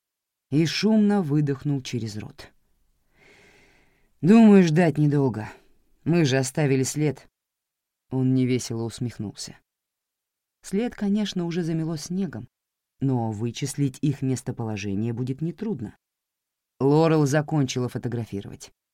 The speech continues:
Быстро темнело. Температура падала. Снегопад и ветер усиливались. Лорел и Уолтер по очереди пытались защитить тело и при этом не отморозить руки и ноги.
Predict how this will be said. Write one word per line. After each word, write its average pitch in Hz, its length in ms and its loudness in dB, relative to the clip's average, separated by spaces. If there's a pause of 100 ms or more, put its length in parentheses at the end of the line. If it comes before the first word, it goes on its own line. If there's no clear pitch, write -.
(340)
Быстро 151 480 -4
темнело. 143 580 -6 (560)
Температура 120 600 0
падала. 120 500 -2 (500)
Снегопад 165 800 0
и 165 140 0
ветер 143 440 -2
усиливались. - 840 -12 (920)
Лорел 151 520 4
и 147 160 0
Уолтер 151 640 -2 (200)
по 175 80 2
очереди 165 580 0
пытались 151 560 -4 (120)
защитить 156 680 -4
тело 123 380 -10 (240)
и 180 180 4
при 156 200 -2
этом 165 320 0 (100)
не 190 160 8
отморозить 185 580 -2
руки 170 260 -6
и 165 40 -4
ноги. 131 340 -8